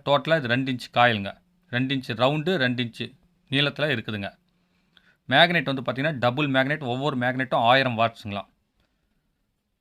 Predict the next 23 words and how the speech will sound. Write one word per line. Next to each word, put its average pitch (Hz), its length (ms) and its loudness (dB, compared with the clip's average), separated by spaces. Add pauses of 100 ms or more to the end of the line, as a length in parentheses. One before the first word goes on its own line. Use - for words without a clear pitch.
(420)
இதோடைய 127 320 -2
ஸ்பைடர் 156 480 4
நல்லா 135 220 4
ஹெவியா 127 440 2
இருக்குங்க. 113 320 -2 (220)
கொஞ்சம் 131 340 -4
கூட 147 160 0 (840)
லூஸ் 131 220 -4
இல்லாம 127 220 0
நல்லா 127 180 0
ஹெவியாவே 120 460 0
இருக்கு. 113 240 -6
நல்ல 131 240 -2 (440)
ஒரு 113 200 -6
சிக்ஸ் - 320 -10
மாஸ்ஃபெட்டுக்கு 139 580 0 (440)
நம்பி 139 280 -4
தாராளமா 120 400 2
யூஸ் 113 220 -8
பண்ணலாங்க. 101 280 -6 (600)
இதோடைய 123 360 -2
டீட்டெயில் 151 360 -2
பாருங்க. 104 280 0